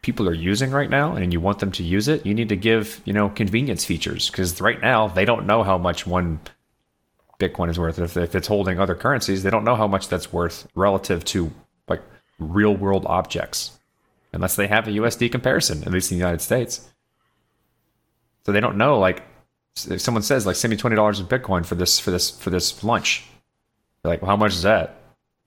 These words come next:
And if that's not part of your, of your, of your software, your application that you're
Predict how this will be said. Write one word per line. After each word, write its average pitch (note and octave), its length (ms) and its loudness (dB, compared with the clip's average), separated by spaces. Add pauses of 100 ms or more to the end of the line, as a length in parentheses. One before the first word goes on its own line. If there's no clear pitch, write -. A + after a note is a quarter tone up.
(1160)
And F2 100 0
if F2+ 100 -4
that's G2 300 0
not G#2+ 220 2
part A2+ 180 2
of A2 60 -2
your, A2 140 2 (180)
of F#2+ 140 0
your, G#2 160 4
of F#2+ 240 0
your G2+ 160 2
software, G2+ 680 0
your F2+ 120 2
application A2 560 0
that E2+ 120 -4
you're E2+ 220 0